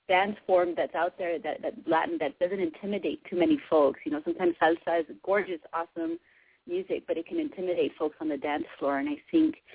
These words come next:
something about cumbia is just very seductive dance that, that whether you know how to dance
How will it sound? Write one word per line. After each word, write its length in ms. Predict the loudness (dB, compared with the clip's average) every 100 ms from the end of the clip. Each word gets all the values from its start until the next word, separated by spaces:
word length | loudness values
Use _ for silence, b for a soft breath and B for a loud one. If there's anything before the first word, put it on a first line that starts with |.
| B B B
something 300 | 0 0 4
about 260 | 4 4 2
cumbia 300 | 0 0 0
is 60 | -2
just 140 | -8 0
very 280 | 0 0 -4
seductive 640 | -4 -2 -4 -2 0 0 -4 -4
dance 380 | 0 2 0 -4 -2
that, 200 | 0 0 -2 _ _ _
that 220 | 2 2 2
whether 260 | -2 0 2
you 160 | 0 0
know 120 | 2
how 100 | 2
to 80 | 2
dance 240 | 2 0